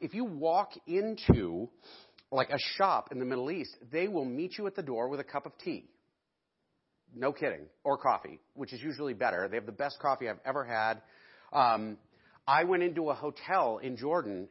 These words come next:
and they had a coffee pot with an open flame where they're roasting coffee beans, and I sat down and I drank coffee.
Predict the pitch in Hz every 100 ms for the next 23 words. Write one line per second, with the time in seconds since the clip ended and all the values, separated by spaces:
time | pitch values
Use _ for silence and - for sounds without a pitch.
0 | - 127 127 139 127 - 170 175 180 -
1 | 143 147 - - - - 120 123 - 160
2 | 165 - 165 165 - 156 156 160 143 123
3 | 120 107 123 160 185 175 170 143 - 170
4 | 165 156 123 127 120 143 127 123 165 180
5 | 175 165 160 147 131 151 170 - - 202
6 | 165 131 113